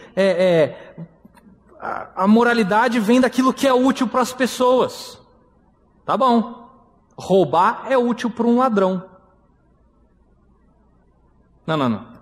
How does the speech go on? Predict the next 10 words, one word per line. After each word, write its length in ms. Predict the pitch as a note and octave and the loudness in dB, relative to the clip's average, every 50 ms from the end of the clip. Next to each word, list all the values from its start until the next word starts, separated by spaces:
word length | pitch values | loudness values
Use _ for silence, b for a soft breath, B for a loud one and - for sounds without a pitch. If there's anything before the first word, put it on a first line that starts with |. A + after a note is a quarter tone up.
| _ - | _ -18
É. 120 | - G#2+ - - _ _ - - _ _ _ _ _ _ _ _ _ _ _ _ | -18 -18 -18 -20 _ _ -20 -20 _ _ _ _ _ _ _ _ _ _ _ _
Peraí, 260 | A2+ A#2+ B2+ G2+ - - _ _ _ | -10 -8 -8 -8 -10 -16 _ _ _
peraí. 220 | - B2 A#2 G#2 - _ b b b b b b b b _ _ _ _ - | -10 -10 -8 -10 -12 _ b b b b b b b b _ _ _ _ -8
Não 100 | B2 C3 | -4 0
me 80 | E3 | 2
engana. 440 | F#3+ F3+ D#3 D3+ C3+ A2+ F#2+ - - - - _ _ | 2 2 2 2 0 0 -2 -6 -12 -20 -20 _ _
Eu 80 | - B2 | -12 -8
tô 120 | A#2+ D#3+ | -6 -6
falando 260 | D3+ - E3 D#3 D#3 D#3 | -4 -2 -2 0 0 0
aquilo 440 | C#3 - - G3+ A3 A#3 A#3 A3 | -2 -2 -2 -2 0 0 0 -2